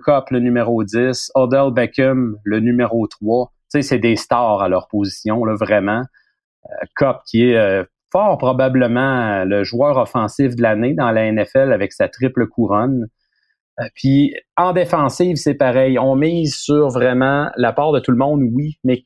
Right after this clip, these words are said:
quelques joueurs défensifs en particulier qui ont un statut de vedette. Aaron Donald, le gros plaqueur au milieu, quatre-vingt-dix-neuf. Ceux qui s'adonnent à regarder le Super Bowl, qui c'est un de leurs premiers matchs, qui suivent pas trop les joueurs défensifs, regardez-le aller à quel point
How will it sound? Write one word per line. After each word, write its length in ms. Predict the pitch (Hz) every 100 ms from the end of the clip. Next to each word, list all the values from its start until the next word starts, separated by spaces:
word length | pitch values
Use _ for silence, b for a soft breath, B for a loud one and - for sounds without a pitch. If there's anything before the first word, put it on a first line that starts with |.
| -
quelques 460 | 190 175 160 139
joueurs 480 | 127 123 139 139 123
défensifs 680 | 117 131 139 117 - 147 135
en 120 | 110
particulier 640 | - - - 120 110 127
qui 80 | 131
ont 80 | 113
un 40 |
statut 360 | 101 - 104 -
de 120 | 113
vedette. 320 | 127 101 120 -
Aaron 340 | 127 131 139
Donald, 600 | 143 135 117 123 127 120 110 _ _ _ _ _ _
le 160 | 120 113
gros 280 | 110 120 143
plaqueur 580 | 143 120 135 131 131 117
au 120 | 123
milieu, 500 | 123 107 117 127 127 -
quatre-vingt-dix-neuf. 1000 | 123 135 127 139 127 120 110 120 123 - - _ _ _ _ _ _
Ceux 360 | - - 170 175
qui 240 | 170 156
s'adonnent 480 | 139 156 135 151 156
à 40 | 131
regarder 380 | 117 120 117
le 60 | 143
Super 340 | 127 - 131
Bowl, 400 | 113 123 131 135
qui 100 | 123
c'est 200 | - 120
un 160 | 123 135
de 60 | 135
leurs 180 | 117
premiers 320 | - 131 135 120
matchs, 360 | 127 131 131
qui 120 | - 131
suivent 300 | - 156 -
pas 140 | 135
trop 200 | - 139
les 100 | 131
joueurs 240 | 113 123
défensifs, 640 | 120 110 120 110 - 131 -
regardez-le 880 | - 117 127 160 147 147 123 127 127
aller 320 | 123 110 127
à 60 | 110
quel 200 | 107 98
point 380 | - 120 127